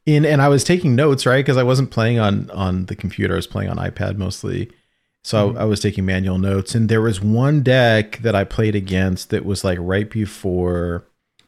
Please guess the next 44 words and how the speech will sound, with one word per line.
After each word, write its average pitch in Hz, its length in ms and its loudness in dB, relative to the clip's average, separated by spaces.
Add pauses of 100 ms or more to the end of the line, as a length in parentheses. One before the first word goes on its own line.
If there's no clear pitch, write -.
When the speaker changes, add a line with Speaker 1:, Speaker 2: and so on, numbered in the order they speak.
(120)
Speaker 1:
I 90 120 -4
hit 90 400 -4 (200)
legend. 87 460 -4
It 87 100 -10
was, 95 320 -6
uh, 85 440 -2 (920)
I 98 120 2
don't 92 140 -2
know. 80 100 -4
It's 120 160 -2
the 147 100 -4
Diamond 135 400 2
One. 90 340 -2
Diamond 117 340 2
One. 90 280 -2 (120)
I, 131 120 2
against 143 540 0
a 214 60 0
Divine 123 560 2
Shield 135 480 0
Paladin, 117 680 0 (360)
right? 131 180 4
I 156 60 2
was 147 120 0
like, 151 160 0
"What 131 200 0
the 131 80 0
heck 117 260 -2
is 101 200 -2
this? 78 220 -8
I - 80 0
don't 123 120 2
even 107 160 2
know 98 140 0
what 95 220 -2
this 90 220 -6
is." 87 260 -6 (720)
And, 117 640 2 (400)
Speaker 2:
<laughs> - 340 -14
Speaker 1:
and 127 300 4
what 131 160 2
I 135 80 4
figured 165 540 0
was 117 640 0